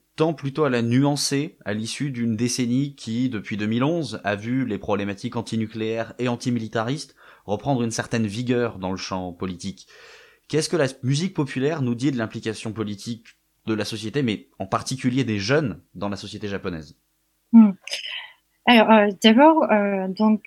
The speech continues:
Speaker 2: euh, euh, quand on parle de la dépolitisation des jeunes générations,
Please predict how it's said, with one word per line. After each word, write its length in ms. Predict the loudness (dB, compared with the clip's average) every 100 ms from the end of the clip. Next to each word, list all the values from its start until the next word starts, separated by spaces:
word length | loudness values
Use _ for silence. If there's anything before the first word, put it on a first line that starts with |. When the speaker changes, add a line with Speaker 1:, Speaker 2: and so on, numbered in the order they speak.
| -4
Speaker 2:
euh, 40 | -2
euh, 600 | 0 -2 -4 -4 -4 -6 -2
quand 180 | 0 0
on 60 |
parle 200 | 2 4
de 60 | 4
la 140 | 2
dépolitisation 1080 | 4 4 6 6 4 2 -2 -2 0 0 2
des 140 | -2 -4
jeunes 240 | -4 -4
générations, 840 | -4 -6 -4 -6 -6 -4 6 6 6